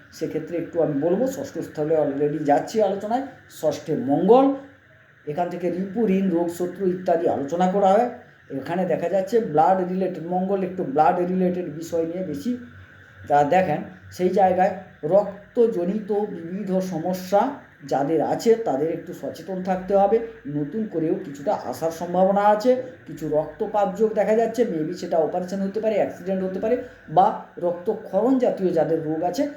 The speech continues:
তাদের ক্ষেত্রেও সেটা বৃদ্ধি পাওয়ার যোগ দেখা যাচ্ছে। ঋণের ক্ষেত্রে বলি যে না, ঋণ খুব একটা হবে না কিন্তু, কারণ আপনারা তো already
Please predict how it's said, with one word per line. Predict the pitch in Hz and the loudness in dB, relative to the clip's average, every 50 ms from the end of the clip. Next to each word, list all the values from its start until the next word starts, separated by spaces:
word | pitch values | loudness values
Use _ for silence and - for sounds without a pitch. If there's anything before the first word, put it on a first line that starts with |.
| - - - | -14 -10 -4
তাদের | - 147 143 165 170 - | -2 -2 0 0 -2 -4
ক্ষেত্রেও | - 175 170 - 190 196 202 | -4 -6 -6 -4 -2 -2 -2
সেটা | 196 - - 165 | -2 -2 -2 -2
বৃদ্ধি | 147 139 151 147 139 147 143 | 0 0 0 -2 -2 -2 0
পাওয়ার | - 143 135 139 139 135 | 0 2 2 2 2 0
যোগ | - 147 135 123 | -2 -2 -4 -4
দেখা | 120 107 104 107 | -4 -4 -4 -4
যাচ্ছে। | 101 95 - - - - - - - - - - - - - - - - - - - - - - - - - - - - - - - - - - - - - - - - - - - - - - - - | -6 -6 -8 -10 -12 -18 -20 -20 -20 -20 -20 -20 -20 -20 -20 -20 -20 -20 -20 -20 -20 -20 -20 -20 -20 -20 -20 -20 -20 -20 -20 -20 -20 -20 -20 -20 -20 -20 -20 -20 -20 -20 -20 -20 -20 -20 -20 -12 -6 0
ঋণের | 175 202 233 247 277 285 285 | 4 6 6 8 8 8 6
ক্ষেত্রে | 277 285 277 - 294 277 | 4 2 0 2 2 2
বলি | 269 269 269 277 311 311 311 - - - - - - | 4 4 6 6 6 6 4 2 -2 -8 -18 -20 -8
যে | - 185 196 202 196 196 - - - - - | -2 2 4 4 4 2 0 -8 -14 -14 -6
না, | 185 208 220 208 185 180 190 | 0 2 2 4 4 4 4
ঋণ | 233 277 285 294 285 - - - | 4 4 4 4 2 0 -6 -6
খুব | - 233 240 | -4 0 0
একটা | 262 262 262 - 277 233 | 0 0 0 0 -2 -2
হবে | - - - 151 185 190 220 214 | -2 -2 0 2 4 6 6 4
না | 196 165 | 4 2
কিন্তু, | 143 - 135 120 110 - - 92 87 - - - - _ | 0 -2 -4 -10 -10 -12 -14 -16 -16 -16 -18 -20 -20 _
কারণ | - 165 175 - | -6 -6 -4 -4
আপনারা | - 151 139 196 214 226 247 | -4 -4 -2 0 2 2 2
তো | 240 269 254 214 185 | 2 4 4 4 4
already | 185 202 220 233 254 254 240 | 2 2 0 0 0 -2 -2